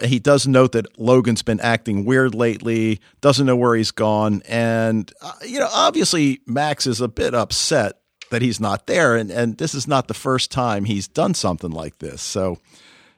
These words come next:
you know, she gives the tickets to Bling and then notices that there's a space on the wall where a painting used to hang,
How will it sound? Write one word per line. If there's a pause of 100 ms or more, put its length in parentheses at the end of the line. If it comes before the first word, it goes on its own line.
you
know,
she
gives
the
tickets
to
Bling (600)
and
then
notices
that
there's
a
space
on
the
wall
where
a
painting
used
to
hang,